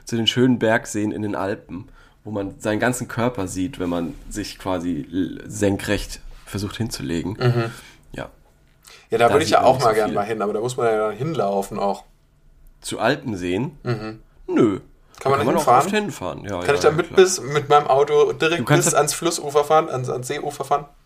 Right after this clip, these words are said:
Speaker 1: Quasi, ja.
Speaker 2: Ah, ja, okay, das ist,
Speaker 1: Ja.
Speaker 2: das wusste ich nicht. Ich dachte,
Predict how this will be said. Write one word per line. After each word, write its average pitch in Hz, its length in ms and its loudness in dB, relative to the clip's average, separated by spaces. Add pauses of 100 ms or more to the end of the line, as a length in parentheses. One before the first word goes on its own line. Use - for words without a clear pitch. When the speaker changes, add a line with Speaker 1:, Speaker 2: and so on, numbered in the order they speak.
(320)
Speaker 1:
Quasi, 104 380 0
ja. 85 260 -4 (380)
Speaker 2:
Ah, 247 100 -6
ja, - 220 -2
okay, - 220 -8
das - 120 -10
ist, 139 80 -4
Speaker 1:
Ja. - 60 -8
Speaker 2:
das - 180 -10
wusste - 180 -10
ich - 100 -20
nicht. - 80 -14
Ich - 40 -20
dachte, - 160 -8